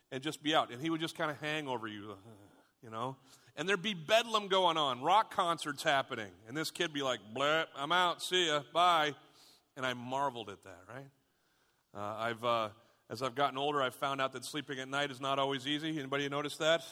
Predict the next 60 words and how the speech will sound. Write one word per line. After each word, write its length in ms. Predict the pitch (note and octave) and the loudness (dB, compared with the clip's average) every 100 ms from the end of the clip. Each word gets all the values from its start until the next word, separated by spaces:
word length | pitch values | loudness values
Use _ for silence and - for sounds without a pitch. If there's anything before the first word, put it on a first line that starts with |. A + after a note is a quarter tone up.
| - | -14
as 100 | B2 | -10
you 100 | C#3 | -6
get 120 | C#3+ | -2
older? 340 | D3+ E3 E3+ C#3+ | 0 2 0 -2
Some 120 | - B2+ | -12 -8
of 60 | |
you 80 | C3 | -6
youngers 340 | C3 C#3 C#3 | -4 -4 -4
are 60 | G#2+ | -6
like, 140 | F#2+ G2 | -12 -8
"Really? 260 | D3 F3+ E3+ A#2 | -6 -6 -10 -14
This 160 | - | -14
is 80 | B2 | -10
what 100 | C#3 | -8
awaits 340 | D#3+ A3 G3 | -6 -6 -8
you. 120 | A2 F2 _ _ _ _ _ _ _ _ _ | -14 -14 _ _ _ _ _ _ _ _ _
You're 100 | A2 | -12
gonna 120 | B2 C3 | -8 -2
wake 240 | C3+ C3 | -2 0
up 160 | D3+ D3 | -2 -2
in 40 | |
the 80 | A#2+ | -4
night." 220 | A#2 A2+ _ _ _ _ _ _ _ - | -4 -4 _ _ _ _ _ _ _ -6
But 140 | - C#3 | 4 4
I 80 | |
am 400 | D3 D#3+ G3+ F#3+ | 4 2 4 4
really 240 | D#3 D#3 D3+ | 2 2 2
great 260 | C3+ D3+ D3 | 0 2 2
at 100 | C#3+ | -2
sleeping 420 | - E3+ E3+ D#3+ | 0 0 0 0
in 80 | D#3+ | 0
other 180 | D#3+ | 0
places 460 | D#3 E3+ F3+ F#3 F3 | 0 0 0 -2 -2
that 140 | F3+ F3+ D3+ | -2 -2 -8
normally 400 | E3+ F#3+ G3 G3 | -8 -6 -4 -2
I 60 | F#3 | 0
wouldn't 260 | G3 F#3 | 0 -2
sleep. 300 | E3+ D3+ A2 - - _ _ _ _ _ _ _ _ _ | -8 -6 -8 -8 -20 _ _ _ _ _ _ _ _ _
Like 140 | C3 B2 | -8 -6
the 80 | |
movie 260 | C#3 E3 F#3 | -4 -2 -2
theater, 400 | F3 F#3+ G3+ G3+ - | 0 2 2 0 -4
fell 140 | B2+ | -4
asleep 320 | C#3+ - E3 | -2 -2 -4
in 60 | D3 | -4
the 80 | D3 | 2
last 200 | D#3 D3+ | 2 2
movie 220 | E3+ D#3 | -4 0
I 80 | C3 | 0
saw. 380 | A#2+ A#2+ C3 C#3 - - _ - _ _ | -2 0 0 -2 -16 -20 _ -20 _ _
Who's 140 | D3 F3+ | -4 0
ever 100 | F3+ | 4
been 140 | F3+ | 4
in 80 | E3 | 2
a 20 | |
movie 220 | D#3+ E3 | 2 0
theater 220 | D#3 D3+ | 0 -2
and 60 | B2+ | 0
heard 180 | D3 B2 | -2 -2
snoring? 480 | - C#3+ C#3+ A2 | -4 -2 0 -2